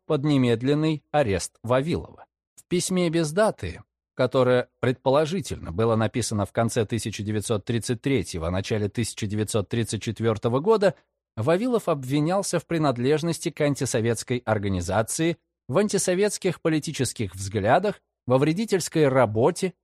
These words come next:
в неофициальных отношениях с иностранными и белоэмигрантскими контрреволюционными группами и в нежелательных связях с высокопоставленными должностными лицами в правительстве Франции.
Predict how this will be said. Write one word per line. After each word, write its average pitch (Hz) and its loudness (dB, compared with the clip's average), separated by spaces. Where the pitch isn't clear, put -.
в 147 4
неофициальных 175 0
отношениях 175 0
с - -8
иностранными 160 0
и 135 -2
белоэмигрантскими 135 0
контрреволюционными 123 0
группами 156 -2
и 156 0
в 147 2
нежелательных 170 0
связях 180 -2
с - -14
высокопоставленными 143 0
должностными 127 2
лицами 127 -2
в - -8
правительстве 107 -2
Франции. - -4